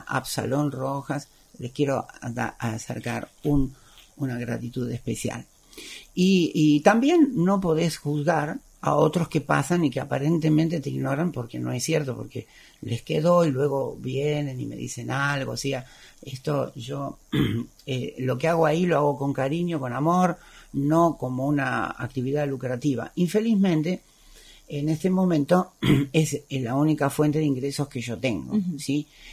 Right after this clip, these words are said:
Speaker 1: En, en lo de la enseñanza no, no me, no me viene bien porque también por una cuestión de responsabilidad, porque imagínate que yo me tenga que ir de acá. No me gustaría dejar a los
Speaker 2: Claro.
Speaker 1: alumnos en el aire ni nada de
Speaker 2: Claro.
Speaker 1: eso. Y, este, y bueno,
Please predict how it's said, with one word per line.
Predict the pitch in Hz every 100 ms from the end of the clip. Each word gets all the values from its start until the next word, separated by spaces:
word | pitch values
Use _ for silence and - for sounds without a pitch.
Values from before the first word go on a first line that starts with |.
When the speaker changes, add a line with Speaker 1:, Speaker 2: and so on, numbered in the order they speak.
| -
Speaker 1:
En, | - 120 127 139
en | 131 127 127
lo | 139
de | 139
la | 147
enseñanza | 143 143 147 165 180
no, | 175 165 -
no | 135 147
me, | 147
no | 139 - 139 139
me | 131 131 127
viene | 147 147 143
bien | 143 151 156
porque | 147 120 117 -
también | 131 131 165
por | 143
una | 139 131
cuestión | 131 151
de | 143
responsabilidad, | 127 123 139 131 135 123 123 139 170 - - -
porque | 123 123
imagínate | 127 127 143 156 151
que | 135
yo | 139
me | 139
tenga | 131 147 135
que | 131
ir | 131 135
de | 131
acá. | 120 113 - _ _ -
No | 131 131
me |
gustaría | 127 127 139 127 143
dejar | 135 139 127 127 _ _ -
a | 123
los | 214 190
Speaker 2:
Claro. | 131
Speaker 1:
alumnos | 135 143 127 120
en | 123
el | 120 123
aire | 123 123 127 123 117
ni | 110
nada | 104 107
de | 220
Speaker 2:
Claro. | 196 170
Speaker 1:
eso. | 175 180 - - - -
Y, | - 160 180 -
este, | 143 - 135 135 123 - - - - - - - -
y | 156
bueno, | 165 117 95